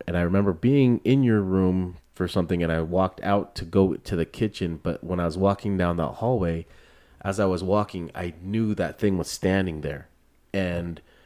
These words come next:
I was like, "Well, I'm just gonna keep walking." Like, I felt, it was weird in my head, like, I knew it was there, but I'm just gonna keep walking and pretend it's not.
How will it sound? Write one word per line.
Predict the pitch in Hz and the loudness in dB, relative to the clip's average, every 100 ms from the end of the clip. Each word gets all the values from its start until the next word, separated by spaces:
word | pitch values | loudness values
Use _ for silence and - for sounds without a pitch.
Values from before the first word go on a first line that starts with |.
| _ _ _ _ _ _ - | _ _ _ _ _ _ -6
I | 98 98 90 92 | -4 -4 -6 -10
was | 95 85 | -6 -4
like, | 78 | -4
"Well, | 85 95 | 0 0
I'm | 95 | 0
just | - | -2
gonna | 85 | -4
keep | - 82 | -4 -4
walking." | 85 85 82 | 2 2 0
Like, | 80 76 | -4 -2
I | 82 | -4
felt, | - 117 | 0 0
it | 113 | 2
was | 98 92 | 0 4
weird | 113 127 135 | 8 8 8
in | |
my | 101 | 6
head, | 117 104 | 6 4
like, | 90 - | 2 2
I | 90 | 2
knew | 98 117 | 6 6
it | 95 | 4
was | 98 90 | 2 2
there, | 92 120 135 _ - | 2 2 -4 _ -6
but | 87 | 0
I'm | 90 92 | 2 0
just | 92 | -2
gonna | 101 | -2
keep | 90 90 | -2 -2
walking | 85 87 85 92 | 2 2 2 -2
and | 82 | -2
pretend | 90 95 85 | -2 0 -2
it's | - | -2
not. | 85 87 120 | -2 0 -2